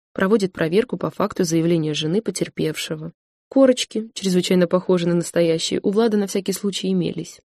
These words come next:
Вера приняла его дома. И едва детектив ее увидел в томном полумраке прихожей, понял. Не ошибся он в своей заочной симпатии.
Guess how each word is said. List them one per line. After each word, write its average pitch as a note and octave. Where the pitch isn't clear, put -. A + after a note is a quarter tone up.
Вера B3+
приняла G#3
его G#3+
дома. E3+
И F#3
едва E3
детектив D#3+
ее D3+
увидел E3+
в -
томном E3+
полумраке D#3+
прихожей, G3
понял. D3
Не E3+
ошибся E3+
он D#3
в -
своей D#3+
заочной D#3
симпатии. D3+